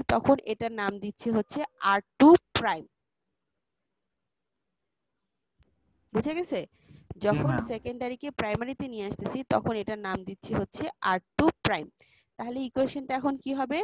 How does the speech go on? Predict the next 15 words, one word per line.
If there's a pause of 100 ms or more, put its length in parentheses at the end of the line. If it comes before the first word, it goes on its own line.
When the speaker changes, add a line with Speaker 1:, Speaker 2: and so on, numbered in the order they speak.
(520)
Speaker 1:
আই
ওয়ান (180)
স্কয়ার (120)
আর (140)
টু (180)
prime (300)
equal (120)
to (200)
আই (120)
টু (200)
স্কয়ার (160)
আর (180)
টু, (1000)
তাই
না?